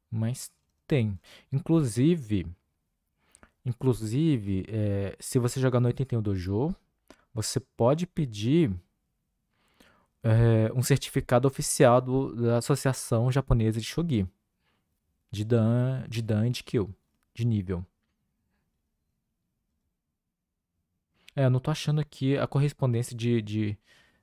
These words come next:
é, tinha um lugar específico, só que eu não tô encontrando aqui. Não tô encontrando aqui a... a,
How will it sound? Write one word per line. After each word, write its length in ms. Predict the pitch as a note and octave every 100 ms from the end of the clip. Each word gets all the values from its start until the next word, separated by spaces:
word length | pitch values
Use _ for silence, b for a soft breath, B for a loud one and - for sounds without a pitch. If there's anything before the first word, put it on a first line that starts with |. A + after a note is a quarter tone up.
| -
é, 100 | B2+
tinha 220 | - E3+
um 80 | F3+
lugar 160 | E3
específico, 580 | D#3+ - D#3+ - D3 -
só 100 | -
que 80 | A#2+
eu 20 |
não 80 | A2
tô 100 | B2
encontrando 480 | B2+ A#2+ G2+ G#2 G2+
aqui. 240 | - - - _ _ _ _ _ _ _ _ _ _ _ _ _ _ _ _ _ _ -
Não 80 | A2+
tô 120 | A2+
encontrando 480 | A2 A2 - G#2+ G#2
aqui 280 | - -
a... 120 | G#2+ -
a, 720 | - G2+ G#2 G#2 G2+ G#2 G#2